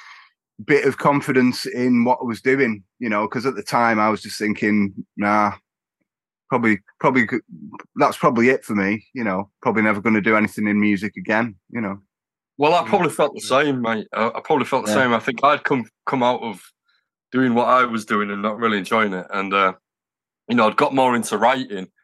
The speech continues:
Speaker 2: I suppose, 'cause it's a bit more, you can control it a bit more,
Speaker 1: Yeah.
Speaker 2: really. But it's, it's really lovely for you to, to hear you say that. But, you know, I, I've, you know, I've pursued a, a career of music that was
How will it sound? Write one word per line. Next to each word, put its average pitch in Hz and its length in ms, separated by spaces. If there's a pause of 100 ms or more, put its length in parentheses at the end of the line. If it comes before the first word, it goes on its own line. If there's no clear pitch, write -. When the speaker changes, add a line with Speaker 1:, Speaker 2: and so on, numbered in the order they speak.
(140)
Speaker 2:
I 113 80
suppose, 95 440
'cause - 260
it's 107 160
a 110 40
bit 101 220
more, 101 200
you 95 120
can 98 120
control 104 560
it 80 60
a 82 40
bit 87 180
more, 80 180 (440)
Speaker 1:
Yeah. 104 240
Speaker 2:
really. 78 180 (840)
But 131 140
it's, 135 260
it's 131 240
really 135 380
lovely 117 240
for 107 180
you 107 100 (140)
to, 107 220 (180)
to 107 100
hear 104 100
you 98 100
say 104 260
that. 90 220
But, 113 140
you 113 100
know, 117 140
I, 139 380
I've, 131 100 (520)
you 131 60
know, 135 80
I've 160 260
pursued 135 460
a, 104 140 (160)
a 113 80
career 120 480
of 92 100
music 110 380
that 101 140
was 104 180